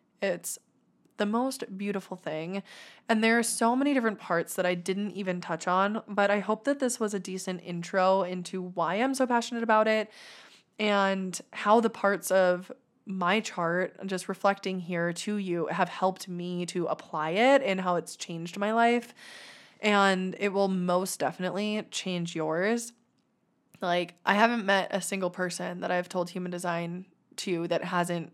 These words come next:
popped back up and said, "You know what? Can you tell me a little bit more about this thing? Um, I'm, <laughs> I'm really curious now." Or, or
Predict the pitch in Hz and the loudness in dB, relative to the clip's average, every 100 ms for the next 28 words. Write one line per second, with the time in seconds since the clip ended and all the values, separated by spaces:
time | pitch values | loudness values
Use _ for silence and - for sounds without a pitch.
0 | _ - 175 175 180 175 175 175 175 175 | _ 2 2 4 2 2 2 -2 -2 -6
1 | - 175 185 269 440 202 214 214 269 302 | -2 -2 -2 0 2 4 4 2 -4 0
2 | 359 466 294 240 233 185 175 185 220 214 | 2 4 4 4 2 0 0 2 4 2
3 | - - - - 208 220 226 - 214 220 | 0 -10 -20 -2 2 4 2 0 2 2
4 | 240 262 196 185 175 185 185 190 233 233 | 0 -2 0 2 0 -2 -6 -4 -6 0
5 | 277 285 311 370 - 269 214 220 180 175 | 2 2 2 0 -2 0 0 0 0 2
6 | 175 - - 202 247 240 | 2 0 0 6 8 8